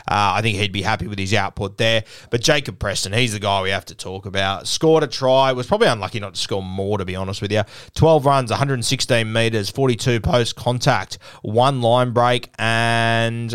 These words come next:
what did he come up with? Four tackle breaks and then tackles he would have made forty odd. Yeah, thirty-nine tackles, two miss. So Jacob Preston, I think he's in for a big year. I think he was Timmy Williams' real sort of breakout guy this year, um, for the Canterbury Bulldogs, and he's absolutely nailed it. He is doing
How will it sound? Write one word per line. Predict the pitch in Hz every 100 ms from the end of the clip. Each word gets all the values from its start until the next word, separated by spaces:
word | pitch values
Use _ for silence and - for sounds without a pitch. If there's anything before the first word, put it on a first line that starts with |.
| -
what | 131
did |
he | 147
come | 127
up | 101 113
with? | 123 95 - _ _
Four | - 143 143
tackle | 131 131 117 113
breaks | 113 113 - -
and | 104
then | 107
tackles | - 117 110
he | 104
would | 101
have | 98
made | 95
forty | - 110 110 107
odd. | 107
Yeah, | 98 92
thirty-nine | - 123 113 110 104 101 98
tackles, | - 98 - 101 - - - _ -
two | - 107
miss. | 92 92 95
So | - - 104 104 - - - -
Jacob | 135 120 98
Preston, | 120 - 123 120
I | -
think | 117 117
he's | 107
in | 110
for | 110
a | 104
big | 98 117 110
year. | 117 113
I |
think | 110 120
he |
was | 110 -
Timmy | 127 113
Williams' | 107 117 113 101
real | 107 113
sort | - 110
of | 92
breakout | - 98 107 120 113
guy | 120 110 113
this | 110 - -
year, | 120 147 156 - - -
um, | 101 101 101 101 98
for | 101 120
the | 110
Canterbury | 113 104 95
Bulldogs, | 90 101 98 92
and | 95
he's | 95 -
absolutely | 120 104 113 98 95
nailed | 101 92 98 101
it. | 90
He | - 104
is | 104 101
doing | 98 98 95